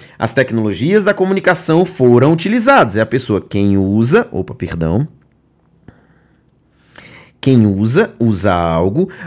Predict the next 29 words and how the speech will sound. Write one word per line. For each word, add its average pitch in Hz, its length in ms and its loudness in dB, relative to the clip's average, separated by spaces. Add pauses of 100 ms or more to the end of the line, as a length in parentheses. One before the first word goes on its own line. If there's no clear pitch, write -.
(120)
Usa 202 260 2
o 240 60 0
quê? 147 380 0
As - 160 -10
tecnologias 95 640 -4
da 85 100 -4
comunicação, 95 800 -4
que - 120 -10
seria 220 280 -2
o 202 60 -2
meu 180 140 0
objeto 160 440 -2
direto, 160 400 0
se - 120 -8
não 95 80 -4
fosse - 180 -8
a 98 60 -6
presença 98 320 -6
dessa - 160 -12
partícula 156 420 -6
C. 156 380 -2 (340)
Essa - 160 -4
partícula 165 380 -2
C 143 120 -6
que - 80 -4
é 117 40 0
uma 107 80 -4
partícula 87 520 -8
passivadora. 151 640 -2